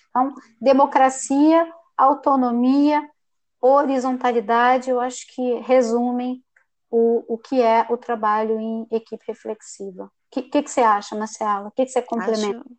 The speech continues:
Speaker 2: Não, acho que é isso mesmo, né? Acho que quando um casal chega, é, imaginando que só tem um jeito, e isso não é uma escolha,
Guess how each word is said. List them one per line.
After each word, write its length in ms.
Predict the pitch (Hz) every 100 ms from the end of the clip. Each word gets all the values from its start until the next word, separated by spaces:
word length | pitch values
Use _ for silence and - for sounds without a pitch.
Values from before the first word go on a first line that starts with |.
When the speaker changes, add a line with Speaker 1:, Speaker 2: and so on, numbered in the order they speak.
| _ _ _ _
Speaker 2:
Não, 280 | - 202 233
acho 200 | 247 -
que 80 | 254
é 60 | 233
isso 220 | 254 294
mesmo, 560 | 277 226 226 170 170 196
né? 200 | - 202
Acho 140 | 208 -
que 60 | -
quando 260 | 220 220
um 40 | 226
casal 380 | 220 208 196 208
chega, 400 | - 180 190 - _ _ - _ _
é, 340 | 180 185 170 - _ _ -
imaginando 600 | 202 208 202 208 196 190
que 80 | -
só 120 | 196
tem 260 | 190 214 214
um 140 | 220
jeito, 580 | 208 185 196 233 - 151 -
e 120 | 180 _ _ -
isso 140 | - 233
não 80 |
é 20 | 208
uma 100 | 220
escolha, 640 | - - 220 233 165 160